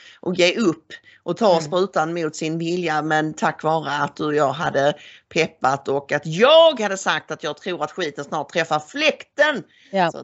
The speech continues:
Speaker 1: tänker han hålla ut lite till. Vad skönt att jag kunde ingjuta lite mod i dig och i er andra också, hoppas jag.
Speaker 2: Och det
Speaker 1: Håll
Speaker 2: blev ju en
Speaker 1: ut.
Speaker 2: jättesnygg övergång till nästa klipp. Där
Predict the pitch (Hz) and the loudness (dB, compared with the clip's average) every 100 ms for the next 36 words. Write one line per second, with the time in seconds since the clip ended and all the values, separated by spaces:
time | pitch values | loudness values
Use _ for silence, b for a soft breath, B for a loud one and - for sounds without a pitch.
0 | - 160 139 143 147 135 202 170 156 156 | -14 -14 -12 -10 -8 -8 -6 -6 -4 -4
1 | 180 170 - 160 170 - 151 151 b b | -4 -6 -4 -4 -4 0 2 2 b b
2 | b _ _ 247 185 151 156 156 151 - | b _ _ -4 -2 -2 0 0 0 -2
3 | 127 _ 123 - 339 190 180 165 170 165 | -14 _ -20 0 2 2 0 -6 -6 -4
4 | 180 170 156 151 160 - 175 180 185 160 | -4 -4 -4 -4 -4 -4 -6 -8 -2 0
5 | 139 147 147 147 156 170 127 151 151 - | 0 -2 -2 -2 -4 -2 -2 -2 -2 -2
6 | 151 139 131 139 - 147 - 147 - 151 | -2 0 0 0 -2 -6 -4 -4 0 0
7 | - 170 143 143 - 165 - - 123 123 | 2 0 0 0 0 -2 -6 -2 -2 -2
8 | - 180 - 131 - 147 143 147 b b | -6 -6 -4 -4 -2 0 2 2 b b
9 | b b b - 262 320 - 370 320 311 | b b b -2 4 6 6 4 6 6
10 | 302 208 202 294 370 403 _ _ _ _ | 6 4 2 0 0 -2 _ _ _ _
11 | _ _ _ - 196 - 214 190 170 - | _ _ _ -2 -2 -2 -6 -6 -6 -2
12 | 226 285 302 190 156 165 147 151 220 208 | 2 2 0 -4 -8 -6 -6 -6 -4 -2
13 | 202 147 - 208 - - 349 381 302 _ | -2 -4 -2 -4 -2 -4 0 0 -2 _
14 | - - b b b b - 202 | -20 -20 b b b b 2 4